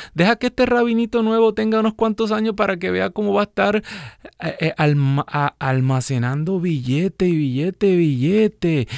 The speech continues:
y vea cómo va a subir, ¿verdad? Esa cuenta cuando venda tantos libros y tantos discos y, y organice tantos eventos,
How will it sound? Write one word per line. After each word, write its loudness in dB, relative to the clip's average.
y 2
vea 4
cómo 4
va 4
a 2
subir, 0
¿verdad? 4
Esa 2
cuenta 2
cuando 0
venda 0
tantos 0
libros 0
y -2
tantos 0
discos 0
y, 2
y 2
organice 2
tantos 0
eventos, 2